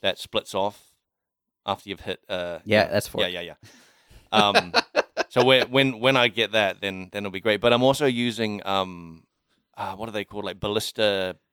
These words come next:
Speaker 2: Siege ballistas.
Speaker 1: Siege ballistas, man. And they're just wrecking
Speaker 2: <laughs>
Speaker 1: shit.
Speaker 2: Yeah, yeah, yeah.
Speaker 1: They're so much fun.
Speaker 2: Yeah, we buffed them this league.
Speaker 1: They're so good.
Speaker 2: <laughs>
Speaker 1: I feel,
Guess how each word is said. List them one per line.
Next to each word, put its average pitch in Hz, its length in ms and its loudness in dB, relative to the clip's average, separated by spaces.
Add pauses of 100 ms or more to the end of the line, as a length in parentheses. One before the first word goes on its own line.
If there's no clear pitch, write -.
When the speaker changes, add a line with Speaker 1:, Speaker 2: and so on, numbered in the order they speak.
(460)
Speaker 2:
Siege 107 280 -8
ballistas. - 360 -10
Speaker 1:
Siege 117 300 -6
ballistas, 98 520 -6
man. 101 240 -6
And 131 200 -4
they're 165 140 4
just 175 200 2
wrecking 202 680 4
Speaker 2:
<laughs> - 20 -2
Speaker 1:
shit. 117 420 -2
Speaker 2:
Yeah, 123 280 0
yeah, 117 240 2
yeah. 98 100 -6
Speaker 1:
They're 196 120 6
so 202 300 4
much 196 280 0
fun. 170 480 0
Speaker 2:
Yeah, 113 140 4
we 123 100 2
buffed 107 280 -2
them 101 120 -14
this 113 160 -16
league. 104 280 -20
Speaker 1:
They're 196 140 0
so 180 400 2
good. 156 400 2 (360)
Speaker 2:
<laughs> - 380 -6
Speaker 1:
I 180 60 6
feel, 202 380 6